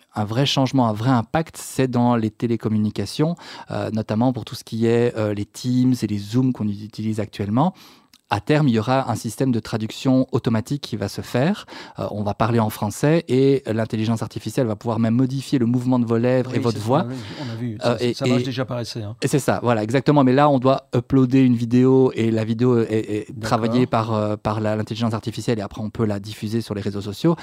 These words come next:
Speaker 1: Mais je pense qu'à terme, on va arriver à du simultané. On, donc, on va pouvoir parler avec le monde entier dans sa langue et elle sera traduite instantanément. Ça, j'en suis persuadé d'ici, peut-être pas demain, mais dans quelques années, on y arrivera.
Speaker 2: Bon, ça,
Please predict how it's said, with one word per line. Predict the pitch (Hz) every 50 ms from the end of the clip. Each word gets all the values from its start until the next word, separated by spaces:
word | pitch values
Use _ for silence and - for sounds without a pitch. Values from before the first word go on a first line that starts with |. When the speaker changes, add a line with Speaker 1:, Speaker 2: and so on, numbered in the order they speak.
| - - - -
Speaker 1:
Mais | - 113 110
je | - -
pense | - 123 127 -
qu'à | - 107 98
terme, | - 135 135 139 127
on | 107
va | 104 107
arriver | 98 101 104 107
à | 127 120
du | 104 104
simultané. | 101 - - 120 117 113 101 - 98 98 110 127 147 143
On, | 113 107
donc, | 101 101 123 123 120 107
on | 101
va | 101 104 104
pouvoir | 104 - 110 117 113 107
parler | - 110 110 113
avec | 101 95 -
le | 104
monde | 113 135 135 117
entier | 110 101 - - 147 160 160 - - - - -
dans | 104 131 127 123
sa | - - 113
langue | 110 123 143 156 135 120
et | 101
elle | 101 101
sera | - - 104 120
traduite | - - - 104 117 139 - 110
instantanément. | 104 - - 107 98 - 98 95 98 107 127 135
Ça, | - - 107 101
j'en | 98 - 101
suis | - - 117
persuadé | - - 113 - - 104 120 127
d'ici, | 110 107 - 120 110 - - - - - - - - _ -
peut-être | - -
pas | - 113 113
demain, | 117 127 123 127 131 143 151 160
mais | 135 110 107
dans | 101 101
quelques | - - 120 - 113 98
années, | 107 104 120
on | 123 107
y | 98
arrivera. | 104 104 104 98 98 98
Speaker 2:
Bon, | - - -
ça, | - - 135 127 131 139 143 -